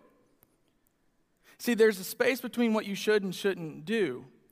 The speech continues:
and something will ultimately fill that space, and it will be one of two things. It will be worship, or it will be idolatry.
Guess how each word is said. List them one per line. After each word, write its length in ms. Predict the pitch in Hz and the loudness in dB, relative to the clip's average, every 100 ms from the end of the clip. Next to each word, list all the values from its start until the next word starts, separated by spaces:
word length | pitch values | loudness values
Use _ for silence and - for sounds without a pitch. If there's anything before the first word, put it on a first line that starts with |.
| _ - | _ -8
and 180 | - 190 | -4 -4
something 720 | - - 254 269 - 196 180 | -4 2 2 2 -2 -4 -2
will 200 | 170 175 175 | -2 -4 0
ultimately 640 | 190 226 208 202 - 160 | 0 0 -2 -6 -4 -6
fill 360 | 156 - 180 156 | -6 -2 0 2
that 180 | 151 | 0
space, 420 | - - 214 156 - | -4 -2 -2 -2 -6
and 120 | 165 | -6
it 60 | |
will 100 | 185 | -6
be 180 | 175 214 | -4 -4
one 220 | 160 165 | -4 -4
of 80 | 170 | -4
two 180 | - 170 | -6 -12
things. 480 | 156 135 117 - - - _ _ _ _ _ _ _ _ _ _ _ _ - | -8 -10 -12 -20 -20 -20 _ _ _ _ _ _ _ _ _ _ _ _ -10
It 120 | 135 | -6
will 80 | 147 | -4
be 140 | 147 | -4
worship, 440 | 123 135 170 392 - - _ _ _ _ _ _ _ _ _ | -4 -4 0 -2 -2 -16 _ _ _ _ _ _ _ _ _
or 380 | - 139 196 240 _ - _ _ _ | -12 -8 -8 -10 _ -20 _ _ _
it 80 | 143 | -12
will 140 | 147 165 | -10 -8
be 180 | 185 | -8
idolatry. 600 | 190 190 208 208 139 - | -8 -4 -4 -4 -8 -16